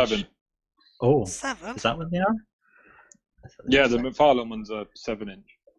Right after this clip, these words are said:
Speaker 3: Cool. Um, and then in regards to low blows, I think the fours are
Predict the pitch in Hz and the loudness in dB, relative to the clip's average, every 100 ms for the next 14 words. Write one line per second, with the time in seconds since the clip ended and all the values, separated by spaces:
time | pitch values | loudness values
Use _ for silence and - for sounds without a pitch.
0 | _ _ _ _ _ _ _ - - - | _ _ _ _ _ _ _ -20 -16 -18
1 | _ _ _ _ _ - 117 107 110 110 | _ _ _ _ _ -8 -6 -4 -4 -8
2 | - - 131 127 123 120 120 139 123 131 | -10 -8 -4 2 2 2 -2 -8 -4 0
3 | 135 - - 120 113 110 113 117 123 117 | 0 -2 -4 -4 -4 -8 -4 -4 -4 -8
4 | 101 104 107 - - 143 127 - - - | -8 -8 -10 -14 -10 -10 -10 -14 -14 -4
5 | 123 139 - | -2 -2 -6